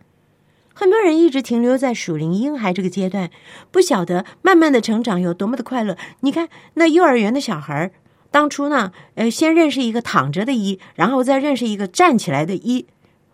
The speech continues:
啊，回家去跟爸爸妈妈讲，“我会写一”，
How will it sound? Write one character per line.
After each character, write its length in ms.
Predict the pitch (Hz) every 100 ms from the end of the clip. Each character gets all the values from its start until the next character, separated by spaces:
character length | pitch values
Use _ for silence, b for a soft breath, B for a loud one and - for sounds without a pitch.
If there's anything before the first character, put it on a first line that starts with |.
| -
啊， 160 | 262
回 160 | 262 285
家 140 | 339
去 120 | 339
跟 240 | 285 277 285 _
爸 140 | 233 294
爸 140 | 247
妈 120 | 277
妈 100 | 311
讲 220 | 240 233 208 B B
，“我 100 | 262
会 140 | 349
写 280 | 349 262 -
一”， 300 | 285 320 311